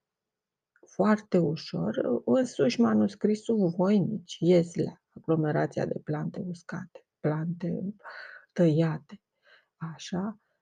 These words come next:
ca o prevestire a faptului că va exista acest manuscris, um, ceea ce mi se pare foarte, foarte interesant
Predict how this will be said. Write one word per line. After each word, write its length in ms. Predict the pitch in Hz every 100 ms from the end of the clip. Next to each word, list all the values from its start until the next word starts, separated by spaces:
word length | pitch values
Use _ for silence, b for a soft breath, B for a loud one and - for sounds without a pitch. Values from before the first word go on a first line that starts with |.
| _ _ -
ca 180 | 196 214
o 180 | 233
prevestire 1900 | 214 - 202 196 185 185 - - 160 175 165 - - - 277 175 180 - - _ _ _
a 160 | - 175
faptului 800 | 170 175 175 175 - 165 165 170
că 120 | 170
va 260 | 160 165 160
exista 1000 | 156 151 143 170 - - 175 156 156 - _
acest 560 | 160 151 143 156 156 -
manuscris, 1300 | 165 156 156 160 170 - _ 165 156 160 190 233 _ _ b b b b b b _ _ _ _
um, 1160 | - 180 180 185 180 175 175 185 202 - - - _ _ _ _ _ _ _ _ _ _ _ _ _ _ _ _ _ _ _ -
ceea 220 | 208 214
ce 140 | -
mi 100 | 196
se 120 | 190
pare 240 | 175 190 180
foarte, 400 | 180 170 160 156
foarte 340 | 165 143 143
interesant 680 | 180 165 156 160 175 214 247